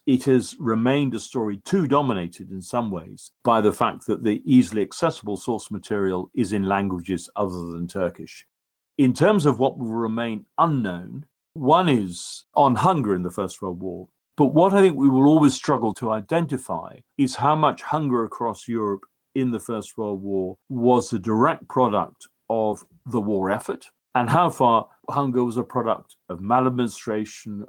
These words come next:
of the mobilization of peasant societies, of the withdrawal of animals from agriculture for use in the armed forces.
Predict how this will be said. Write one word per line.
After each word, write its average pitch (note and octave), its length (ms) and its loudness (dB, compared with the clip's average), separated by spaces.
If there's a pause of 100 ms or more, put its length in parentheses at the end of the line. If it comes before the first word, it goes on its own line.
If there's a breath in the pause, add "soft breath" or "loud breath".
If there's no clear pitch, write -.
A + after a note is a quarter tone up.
(120)
of F2 300 -12
the D#2+ 80 -16
mobilization A2 760 -2
of G2+ 100 -12
peasant - 320 -10
societies, G#2 840 -10
of E2+ 100 -20
the E2+ 60 -20
withdrawal B2 720 4
of G2 140 0 (200)
animals G#2+ 480 0
from A#2+ 300 2
agriculture G#2+ 800 0
for - 160 -12
use G#2 300 -6
in G#2 80 -12
the G#2 80 -6
armed G2 220 -6
forces. - 580 -12